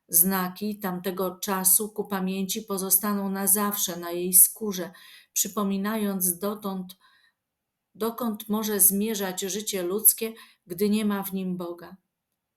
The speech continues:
Jednak On szuka człowieka na wszystkich drogach ziemskiej pielgrzymki. Momentem, w którym Magda odbiła się od ściany, było wejście do jednego z londyńskich klubów gejowskich. Zobaczyła tu ogromną rozwiązłość seksualną.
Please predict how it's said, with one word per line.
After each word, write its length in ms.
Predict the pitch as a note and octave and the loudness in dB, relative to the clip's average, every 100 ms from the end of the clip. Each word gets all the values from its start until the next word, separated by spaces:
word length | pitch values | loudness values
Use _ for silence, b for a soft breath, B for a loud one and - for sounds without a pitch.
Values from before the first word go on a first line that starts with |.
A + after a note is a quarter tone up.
| _ _ | _ _
Jednak 400 | G#3+ A#3+ B3+ B3+ | -2 0 -2 -2
On 300 | C4 C#4 B3+ | -2 0 0
szuka 400 | - - C4+ E3 | 0 -2 -4 -8
człowieka 560 | D#3+ F3+ F3 G#3 G#3 G#3+ | -6 -4 0 -2 0 -2
na 140 | F#3 | -2
wszystkich 680 | F#3 A#3+ A3+ - - A#3 F3+ | -2 2 4 4 2 -8 -6
drogach 460 | F3+ G3 F#3+ G3 F#3 | -2 -2 -2 -2 -2
ziemskiej 580 | G3 F#3+ F3+ - F#3 | -2 2 2 2 -4
pielgrzymki. 800 | F#3 F#3 F#3 F3+ F3 E3 D#3 - - _ _ _ _ _ _ | -4 -4 -4 -4 -6 -6 -12 -20 -20 _ _ _ _ _ _
Momentem, 720 | F3+ F#3+ G3 G#3+ A3 B3+ B3+ | -2 0 0 -2 -2 -4 -6
w 80 | - | -10
którym 440 | - F3 F3 F3+ | -6 -4 -2 -2
Magda 500 | F3+ G#3 G#3+ E3+ D#3+ | -2 -2 -4 -4 -6
odbiła 480 | E3+ F3+ G3+ G3+ F#3+ | -6 -4 -2 0 0
się 260 | F3+ F#3+ E3+ | -2 -4 -4
od 140 | F3 | -4
ściany, 560 | - - G#3 G3+ G#3 A3+ | -2 0 0 0 0 -2
było 300 | F#3 F#3+ F#3 | -2 -2 -2
wejście 500 | F#3 A3 G#3+ - G#3+ | -2 0 0 0 0
do 120 | G3+ | 0
jednego 480 | G3 F#3+ G#3 G3+ G3+ | 0 -2 -2 -2 0
z 80 | G3 | 0
londyńskich 800 | G3 F#3+ G3 A3 - G#3+ G3 | 0 -2 0 2 2 0 -8
klubów 440 | - A3+ F3 D#3+ - | -4 -2 -2 -8 -8
gejowskich. 800 | F3+ E3+ D#3 D3+ - - E3+ _ b b b b _ | -6 -6 -4 -2 -2 -4 -16 _ b b b b _
Zobaczyła 580 | G#3 G3+ G3+ A3 A#3+ G#3+ | 0 0 -2 0 -2 -2
tu 180 | G#3 | -4
ogromną 680 | G3 F#3 G3+ A3 A3+ A3+ G#3 | -4 -2 -2 -2 0 -2 -2
rozwiązłość 920 | F#3+ F#3 F3+ F#3+ F#3+ F#3 F#3 F3+ - - | 0 0 0 -4 -4 -4 -6 -6 2 4
seksualną. 880 | G#3 F#3 - G3 F3 E3+ E3+ E3 | 4 4 2 2 -2 -6 -10 -14